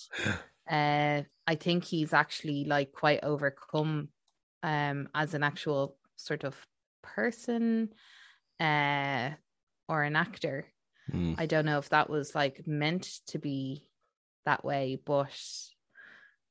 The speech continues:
Speaker 2: it was that way.
Speaker 1: Yeah, yeah.
Speaker 2: Um, Andrew Garfield is nominated for Best Actor.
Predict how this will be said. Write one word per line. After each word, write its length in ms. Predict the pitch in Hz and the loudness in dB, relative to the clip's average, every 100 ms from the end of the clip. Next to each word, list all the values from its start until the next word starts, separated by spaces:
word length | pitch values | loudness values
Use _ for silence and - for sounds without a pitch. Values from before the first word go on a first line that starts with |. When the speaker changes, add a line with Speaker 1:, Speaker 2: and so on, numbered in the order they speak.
| _ | _
Speaker 2:
it 120 | 156 139 | -6 2
was 300 | 151 156 160 | 4 4 2
that 140 | - | -4
way. 300 | 143 135 139 - - | -4 -4 -6 -10 2
Speaker 1:
Yeah, 260 | 87 87 | 4 6
yeah. 260 | 85 170 175 | 6 4 4
Speaker 2:
Um, 220 | 170 165 - _ _ _ _ _ _ _ _ - - | 2 0 -6 _ _ _ _ _ _ _ _ -16 2
Andrew 260 | 220 220 247 | 4 4 4
Garfield 440 | 214 214 247 277 | 6 8 8 6
is 100 | 254 | 6
nominated 440 | 196 190 190 185 175 | 4 4 4 2 0
for 100 | 180 | 2
Best 260 | 180 170 165 | 2 2 2
Actor. 440 | 180 - 156 151 | 0 2 2 0